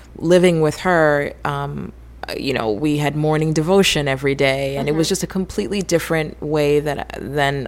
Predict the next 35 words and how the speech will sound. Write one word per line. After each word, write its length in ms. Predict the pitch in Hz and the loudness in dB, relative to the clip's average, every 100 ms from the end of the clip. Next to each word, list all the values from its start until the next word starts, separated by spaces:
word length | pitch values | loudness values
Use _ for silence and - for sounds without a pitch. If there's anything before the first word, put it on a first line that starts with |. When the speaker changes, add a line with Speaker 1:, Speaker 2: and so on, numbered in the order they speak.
| - | -2
Speaker 1:
I 120 | 139 | -2
was, 340 | 139 139 - - - - | -2 -4 -6 -12 -16 -8
you 100 | 151 | -6
know, 120 | 143 | -4
raised, 600 | 143 139 139 139 143 - | -2 -2 -2 -6 -10 -10
um, 260 | - 143 147 | -8 -8 -6
with 160 | 147 - | -8 -8
my 100 | - | -10
parents. 440 | 143 139 143 135 143 | -8 -6 -6 -8 -8
And 120 | 143 | -6
so, 320 | 147 147 156 - - - - - - | -4 -4 -6 -12 -20 -20 -20 -12 -2
um, 240 | 156 151 | 0 0
I 100 | - | 0
became 360 | 156 160 160 156 | 0 0 0 0
born 220 | 151 151 | 0 0
again 360 | 147 147 143 147 | -2 -2 -4 -6
at 180 | 151 - | -8 -4
twelve, 680 | - 139 139 156 202 - - - | -2 -2 -2 -4 -6 -10 -12 -6
and, 340 | 143 139 147 | -6 -6 -8
you 60 | 151 | -8
know, 80 | |
I, 160 | 156 156 - | -8 -10 -10
I 100 | 143 143 - | -10 -10 -4
did 160 | 151 - | -4 -2
the 100 | - | 0
altar 360 | 139 147 151 | 0 0 -2
call, 640 | 147 151 139 139 139 139 139 | -4 0 2 2 0 0 -2
and 240 | 131 139 | -4 -4
it 80 | 139 | -4
was 140 | 151 147 | -4 -6
this 140 | 143 | -8
big 320 | - 151 151 | -2 0 0
moment. 580 | 156 147 147 147 143 147 - | 0 -2 -2 -2 -4 -6 -8
And, 360 | 147 147 143 147 | -6 -6 -6 -6
um, 400 | 147 - 160 | -6 -6 -8